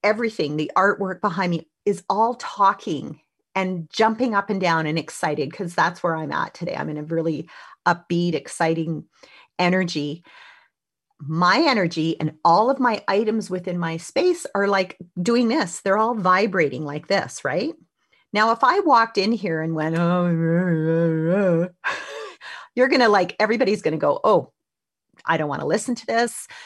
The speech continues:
not interested." And the energy goes whoosh down, right? We've all had what I call the Debbie Downers in our life, or the, the people that, like, basement people, they pull us down energetically into the basement energy, as opposed to, like,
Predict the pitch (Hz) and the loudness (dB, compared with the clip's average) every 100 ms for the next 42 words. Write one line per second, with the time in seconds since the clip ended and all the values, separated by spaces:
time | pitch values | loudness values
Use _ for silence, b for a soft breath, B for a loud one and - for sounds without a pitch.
0 | B 170 151 185 226 254 - - 220 208 | B 0 2 2 -2 -4 -6 -2 0 0
1 | 220 B B B B B 202 202 208 226 | -4 B B B B B 0 2 4 4
2 | 240 226 196 180 175 - - - - 208 | 2 0 2 2 2 -6 -18 -14 -6 -2
3 | 190 135 - - - 170 147 127 139 - | 0 -2 -6 -10 -2 0 2 -2 -6 -4
4 | 156 170 277 185 214 190 190 190 175 170 | -2 -2 -2 0 2 4 2 2 -2 0
5 | 170 160 170 160 151 151 156 151 165 160 | 0 0 0 -2 -2 -2 -2 0 -2 -2
6 | 139 160 170 175 165 160 160 160 175 165 | -2 -2 -4 -4 -2 -2 0 0 0 -2
7 | 143 147 B B B B 170 220 208 180 | -4 -8 B B B B -4 -2 -2 0
8 | 156 - 180 165 - 160 185 175 175 190 | 0 -4 -2 -2 -2 0 2 2 0 -4
9 | 170 - 151 151 143 139 - - 202 196 | -6 -4 -6 -2 -2 -2 -6 -2 2 4
10 | 185 180 - 170 165 156 131 117 - B | 2 -2 -4 -2 2 0 -2 -8 -14 B
11 | B B B _ 180 175 175 175 147 165 | B B B _ 0 2 2 2 2 0
12 | 170 143 143 160 143 135 156 165 - 151 | -2 -4 -6 -10 -8 -2 -2 -2 -6 -10
13 | 131 139 127 127 139 139 151 170 170 175 | -8 -8 -8 -8 -8 -6 -6 -6 -2 0
14 | 165 - 175 160 147 - | 0 -2 -4 -2 -2 -4